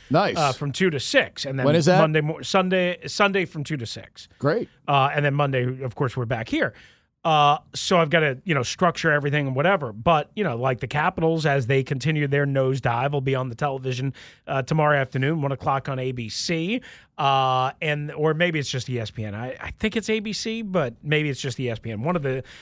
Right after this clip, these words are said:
Speaker 2: one of the two. I know it's not N B C Sports Washington with Joe and Craig. Um, but I have that, and then at some point, like, what I'm fully expecting is, like, ten thirty tonight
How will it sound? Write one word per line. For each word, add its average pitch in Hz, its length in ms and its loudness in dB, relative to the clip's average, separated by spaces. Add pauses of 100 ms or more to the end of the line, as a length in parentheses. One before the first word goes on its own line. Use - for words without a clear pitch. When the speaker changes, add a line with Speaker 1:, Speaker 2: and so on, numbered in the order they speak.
(140)
Speaker 2:
one 180 140 2
of 170 60 2
the 143 60 -2
two. 139 200 -2
I 165 200 2
know 208 240 8
it's 185 160 0
not 175 200 6
N 160 140 2
B 151 100 0
C 139 200 -4
Sports 131 320 -4
Washington 139 480 -2
with 117 100 -4
Joe 131 240 0
and 110 100 -8
Craig. 170 400 0 (440)
Um, 147 560 4 (1200)
but 196 160 6
I 185 80 6
have 190 240 6
that, 190 400 6
and 202 140 4
then 202 260 4
at - 160 4
some 349 300 2
point, 214 260 -12 (160)
like, 226 200 0
what 262 160 4
I'm 277 120 0
fully 339 300 2
expecting 254 440 0
is, 175 280 2
like, 180 340 2
ten 214 260 0
thirty 208 300 4
tonight 156 540 -2